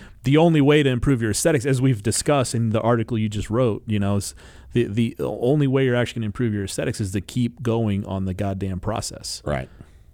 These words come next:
Speaker 1: 'Cause anything else is gonna be just you staying the same, right?
Speaker 2: Right. If your body fat goes from twelve percent to eighteen percent, but your deadlift in that same period of time went from one eighty-five to four ninety-five,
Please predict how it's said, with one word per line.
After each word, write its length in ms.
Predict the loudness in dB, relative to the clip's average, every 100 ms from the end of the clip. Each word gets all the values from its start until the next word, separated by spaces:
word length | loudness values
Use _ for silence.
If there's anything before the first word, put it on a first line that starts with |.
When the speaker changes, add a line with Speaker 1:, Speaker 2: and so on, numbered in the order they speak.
| -4
Speaker 1:
'Cause 260 | -2 -2 -4 -16 -18 -18 -18 -6
anything 360 | 0 0 0 0
else 240 | 0 -2
is 80 | -2
gonna 160 | -2 0
be 160 | 0
just 320 | 0 -2 -4 -8
you 140 | -2 -2
staying 320 | -2 -2 -2
the 60 | -4
same, 320 | -4 -6 -6 -6
right? 200 | -2 -2
Speaker 2:
Right. 140 | -2 -8 -14 -12 -12 -6
If 200 | 0 0
your 140 | 2 2
body 260 | 4 2
fat 280 | 2 0 0
goes 220 | 0 -2
from 120 | -4 -4
twelve 340 | 0 2 0
percent 360 | -4 -4 -4 -2
to 120 | -2
eighteen 420 | -2 -2 -4 -4
percent, 480 | -6 -8 -4 -4 -6 _ -20 -20 _ _ _ -20 -18 -16 -8 0
but 180 | 2
your 140 | 2 4
deadlift 560 | 4 4 2 0 2
in 100 | 0
that 160 | 0 -2
same 240 | -2 -2
period 300 | -2 -2 -2
of 100 | -4
time 320 | -4 -2 -2 -2
went 160 | -4
from 200 | -6 -4
one 160 | -2 -2
eighty-five 580 | -2 -4 -2 0 0 -2
to 60 | -6
four 260 | -2 -2
ninety-five, 800 | 0 0 -2 -4 -4 -4 -4 -6